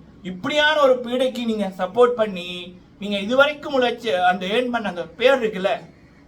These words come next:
அதை வந்து நாசமாக்கிட்டீங்க. ஒரு ரூபா உழைச்சாலும் அது நல்ல மாதிரி உழைக்கணும்.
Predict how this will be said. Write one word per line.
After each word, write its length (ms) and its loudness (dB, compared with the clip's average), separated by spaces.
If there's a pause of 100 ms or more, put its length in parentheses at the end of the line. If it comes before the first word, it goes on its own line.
(140)
அதை 300 4
வந்து 180 0
நாசமாக்கிட்டீங்க. 840 -4 (880)
ஒரு 200 2
ரூபா 260 6
உழைச்சாலும் 480 2
அது 80 0
நல்ல 240 0
மாதிரி 260 2
உழைக்கணும். 380 -10